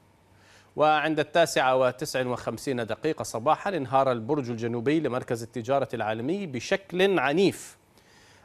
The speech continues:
أربع دقائق بعدها طائرة أخرى تتحطم في شانكسفيل بولاية بنسلفانيا. عند تلك اللحظة كانت قد مر تحديدا ساعتان واثنتان وأربعون دقيقة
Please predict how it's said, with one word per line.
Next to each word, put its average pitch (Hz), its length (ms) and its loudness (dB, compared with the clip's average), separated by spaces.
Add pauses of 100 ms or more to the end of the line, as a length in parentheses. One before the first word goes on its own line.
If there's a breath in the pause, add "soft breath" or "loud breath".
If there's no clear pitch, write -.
(100 soft breath)
أربع 220 260 4
دقائق 151 480 0
بعدها 113 520 -2 (220)
طائرة 190 500 6
أخرى 123 560 0
تتحطم 160 680 0 (400 soft breath)
في 131 320 -2 (360)
شانكسفيل 170 800 0
بولاية 123 680 0 (220)
بنسلفانيا. 139 680 0 (920 soft breath)
عند 156 400 4
تلك 190 280 0
اللحظة 147 480 2
كانت 131 380 -2
قد 135 240 -2
مر 143 280 4
تحديدا 139 720 -2
ساعتان 143 640 0
واثنتان 131 580 -2
وأربعون 113 480 -2
دقيقة 139 600 2